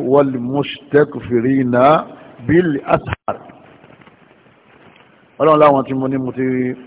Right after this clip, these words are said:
prepare àlìjánà kalẹ̀ fún. Ilé àwọn tó jẹ́ pé lásìkò sààrì, àsìkò sààrì, nígbà tó kù díẹ̀ tílẹ̀ fẹ́ ṣe kíní, tílẹ̀ fẹ́ mọ́,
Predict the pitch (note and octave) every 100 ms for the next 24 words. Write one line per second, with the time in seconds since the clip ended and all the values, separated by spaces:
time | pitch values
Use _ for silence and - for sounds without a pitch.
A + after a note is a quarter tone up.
0 | - - A#2+ - C#3+ B2 A2 B2 C3+ C3+
1 | G2+ B2 A2 G2 A2 B2 - _ _ _
2 | _ B2+ B2 C3 C#3+ C#3+ C3+ D3 D3 D3+
3 | C#3+ - G2 - A2+ G#2 G2 - - _
4 | _ _ _ _ _ _ _ _ _ _
5 | _ - G2+ - A#2 A2 G#2 G#2 C#3 B2+
6 | B2 C#3 C#3 B2+ C3 A2+ C#3 C3+ B2 A#2+
7 | B2 C3+ B2+ B2+ - - - _ _ _
8 | - C#3+ C3 C3+ B2 B2 C3